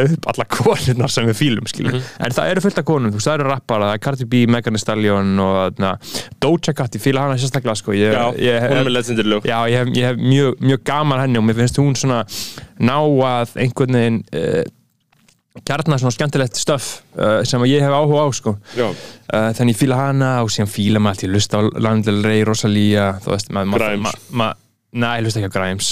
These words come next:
Speaker 1: ég, eða, þú veist, ég fíla hana, skilur,
Speaker 2: Mm.
Speaker 1: og, og, og með maskarunum, <laughs> skilur, og, og er, og er ske-, skemmtilega á netinu, en ég hef aldrei hlustað á tónlistina hennar, sko,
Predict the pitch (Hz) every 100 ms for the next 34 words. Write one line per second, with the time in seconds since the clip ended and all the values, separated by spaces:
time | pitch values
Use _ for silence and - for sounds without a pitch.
0 | - 107 98 - 104 98 98 110 139 160
1 | 139 113 - 127 101 98 117 101 113 110
2 | - 120 120 123 139 - 139 139 - -
3 | - - 117 110 117 117 120 127 110 101
4 | - - - - 117 120 120 104 117 -
5 | - 143 - 139 120 127 135 113 101 104
6 | 104 110 82 113 113 104 117 117 113 -
7 | 110 110 107 107 107